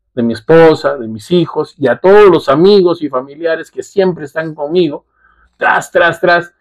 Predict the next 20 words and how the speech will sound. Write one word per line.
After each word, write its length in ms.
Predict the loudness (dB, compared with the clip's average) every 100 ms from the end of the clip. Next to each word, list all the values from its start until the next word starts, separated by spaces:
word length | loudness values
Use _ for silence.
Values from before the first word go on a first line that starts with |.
| _ _
como 340 | -2 0 2 2
también 380 | 2 4 4 2
a 80 |
nuestros 420 | 0 -4 -4 -6 -2
seguidores 560 | 0 2 2 2 -2
y 60 | -8
suscriptores 800 | -14 -16 -12 -8 0 0 0 -4
que 380 | 2 2 2 -6
hicieron 540 | -8 0 2 2 -2 -10 -6
este 300 | -4 0 0
logro. 420 | 2 2 -2 -10 _ _ _ _ _ -2
Gracias, 640 | 2 4 2 -2 -8 -2
gracias. 480 | 2 2 0 -6 -8 -6
Y 140 | -2
también 400 | 0 2 0 0
agradecer 580 | -2 -2 -2 0 2 2
a 80 | 2
la 80 | -2
empresa 420 | -6 -8 -4 -2
YouTube 480 | -2 2 2 2